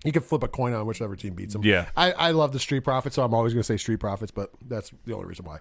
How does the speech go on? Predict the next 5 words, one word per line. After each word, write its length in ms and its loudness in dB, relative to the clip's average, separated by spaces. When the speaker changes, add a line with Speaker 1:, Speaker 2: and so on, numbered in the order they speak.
Speaker 1:
Next 280 6
up, 160 6
we 200 4
have 440 4
probably, 720 4